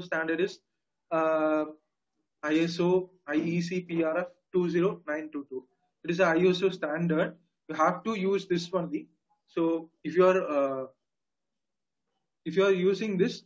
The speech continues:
you have to, uh, use a publish and, uh, subscribe. Like, uh, if you are, uh,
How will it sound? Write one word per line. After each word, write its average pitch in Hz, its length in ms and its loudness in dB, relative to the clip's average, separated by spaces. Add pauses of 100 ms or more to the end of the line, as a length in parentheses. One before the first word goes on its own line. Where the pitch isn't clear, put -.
(160)
you 170 220 2
have 180 240 -2
to, 208 100 -2 (380)
uh, 139 320 0 (680)
use 214 260 -2
a 156 120 0
publish 165 640 -2
and, 180 160 -2 (120)
uh, 151 180 0
subscribe. 151 540 -6 (480)
Like, 175 180 2
uh, 160 220 2 (200)
if 170 180 -4
you 214 120 2
are, 208 220 0
uh, 151 200 2